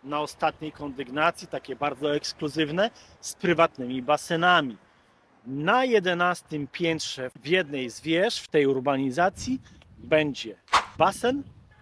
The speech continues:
sauna, siłownia i jacuzzi. Strefa spa również w czasie zimnych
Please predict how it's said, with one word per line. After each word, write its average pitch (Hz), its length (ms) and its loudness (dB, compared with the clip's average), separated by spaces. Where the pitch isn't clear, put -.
sauna, 139 680 0
siłownia 120 880 0
i 185 140 -6
jacuzzi. 147 400 -2
Strefa 156 540 -2
spa 208 600 0
również 196 760 0
w - 120 -20
czasie 156 540 0
zimnych 180 880 0